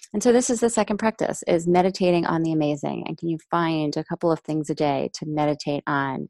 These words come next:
and breathe in? Third practice is there's something incredibly calming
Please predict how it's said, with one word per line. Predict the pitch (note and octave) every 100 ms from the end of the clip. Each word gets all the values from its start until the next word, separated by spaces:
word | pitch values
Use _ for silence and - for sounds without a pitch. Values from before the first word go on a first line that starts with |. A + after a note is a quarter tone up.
| -
and | D3
breathe | D#3 D#3 D3 D3
in? | - - - - _ _ _ _ _ _ - - - - - - _
Third | C#4 D4+ D#4+
practice | G#3 E3+ - D#3+ D#3 - -
is | F#3+ F3+ E3+ E3 - - _ _ _ _ _ _ _ _ _ _ - - _ _ -
there's | A3+ -
something | D#4+ F#4 D#4
incredibly | F#3+ - F#3 F3+ F#3 E3+
calming | - F3 E3+ E3+ F3 F3+ F#3+